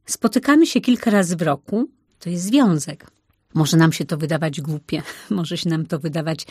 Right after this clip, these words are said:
nie do zaakceptowania, ale to jest nasze doświadczenie. Być może ten nowy świat, który będzie towarzyszył naszym dzieciom, naszym wnukom, naszym prawnukom, e, może to jest jakaś wizja.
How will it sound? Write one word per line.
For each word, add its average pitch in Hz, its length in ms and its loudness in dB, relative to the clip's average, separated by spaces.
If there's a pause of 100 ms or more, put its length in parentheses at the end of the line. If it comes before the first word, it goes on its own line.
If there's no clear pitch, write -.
(220)
nie 175 160 2
do 190 120 2
zaakceptowania, 156 960 -2 (260)
ale 147 140 -10
to - 100 -10
jest - 120 -6
nasze 180 260 -2
doświadczenie. - 540 -12 (600)
Być 180 320 -2
może 175 500 2 (320)
ten 165 400 0
nowy 175 260 2
świat, - 600 -2 (280)
który 151 520 -2 (180)
będzie 151 460 0
towarzyszył 147 680 -4
naszym 147 500 -4
dzieciom, 165 320 0
naszym 151 320 0
wnukom, 165 380 -2
naszym 151 320 -6 (140)
prawnukom, 156 720 -2 (680)
e, 190 60 0 (640)
może 165 200 0
to 190 100 -2
jest 170 140 -4
jakaś 165 460 -2
wizja. 143 600 -2